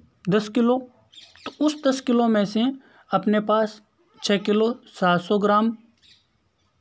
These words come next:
चारा होना चाहिए और तीन किलो तीन सौ ग्राम दाना मिश्रण होना चाहिए। इससे अपने को कुल शुष्क पदार्थ है वो चाहिए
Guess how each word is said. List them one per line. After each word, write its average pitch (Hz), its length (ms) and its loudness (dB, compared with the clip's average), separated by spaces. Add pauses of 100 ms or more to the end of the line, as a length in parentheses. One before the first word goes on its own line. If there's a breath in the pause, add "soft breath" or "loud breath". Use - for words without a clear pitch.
(160)
चारा 185 320 2
होना 214 260 0
चाहिए 226 360 0 (360)
और 185 340 2 (1700 soft breath)
तीन 220 260 2
किलो 202 320 2 (300)
तीन 208 220 2
सौ 220 160 0
ग्राम 196 320 2 (260)
दाना 175 340 2
मिश्रण 196 380 -2
होना 175 280 2
चाहिए। 180 400 0 (1040 loud breath)
इससे 277 400 0
अपने 226 400 0
को 233 280 0 (960)
कुल 240 160 2
शुष्क 233 320 -4
पदार्थ 214 400 0
है 196 140 0 (140)
वो 202 120 2
चाहिए 208 420 0